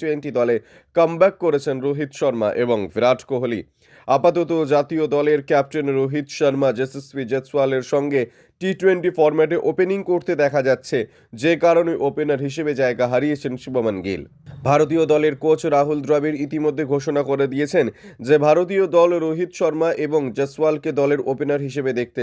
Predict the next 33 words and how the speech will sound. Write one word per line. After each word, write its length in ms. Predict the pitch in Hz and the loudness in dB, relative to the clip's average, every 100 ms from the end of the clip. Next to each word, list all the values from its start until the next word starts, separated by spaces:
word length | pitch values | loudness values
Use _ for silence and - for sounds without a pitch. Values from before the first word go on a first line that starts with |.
| 113 | 2
চায়, 200 | 131 113 - _ 98 | 4 4 0 _ -4
যে 100 | 151 | -2
কারণে 320 | 151 165 151 110 - - _ | 2 0 0 -2 -6 -20 _
তিন 120 | 175 190 | 0 2
নম্বরে 320 | 196 185 185 180 | 2 2 0 2
ব্যাটিং 300 | 160 156 175 165 | 2 2 -2 -2
করতে 200 | 160 165 147 | -2 0 -2
হচ্ছে 220 | 139 - 139 | -2 -4 -2
গিলকে। 300 | 135 123 117 90 _ - | -2 0 -2 -2 _ -2
তবে 200 | 147 151 | 0 2
তিন 160 | 160 160 | 0 0
নম্বরে 300 | 165 160 156 151 | 0 2 0 0
পোক্ত 200 | 151 - 165 | -6 -6 -8
প্লেয়ার 260 | 151 151 147 | 0 2 2
হলেন 200 | 143 143 139 | 2 0 0
চেজ 200 | 160 151 135 143 | -2 -2 0 0
মাস্টার 340 | 143 - 139 104 | -2 0 -2 0
বিরাট 240 | 135 139 - | 0 0 0
কোহলি, 280 | 127 123 113 - _ - | -2 0 -2 -6 _ 0
আর 80 | 120 117 | 0 0
টিম 140 | 156 156 | -4 0
ম্যানেজমেন্ট 480 | 139 139 131 131 127 - - - - | 0 0 -2 -4 -4 -10 -20 -14 -2
কোনোদিনই 440 | 180 190 170 135 | 2 2 0 -2
বিরাটকে 400 | 107 139 143 - 127 | 0 2 2 0 0
দলের 300 | 135 147 147 | 2 0 2
বাইরে 180 | 147 139 | 0 2
রাখার 300 | 139 135 131 - | 0 0 -4 -4
চিন্তাও 340 | 147 123 123 110 | -8 -2 -2 0
করবে 220 | 117 101 98 | -2 -2 -2
না। 60 | 85 - - 143 | -4 -6 2 2
আফগানিস্তানের 600 | 147 202 208 202 202 190 165 | 2 0 0 0 -2 0 0
বিরুদ্ধে 300 | 175 156 175 | -2 -2 -4
প্রথম 300 | 156 160 | -4 -4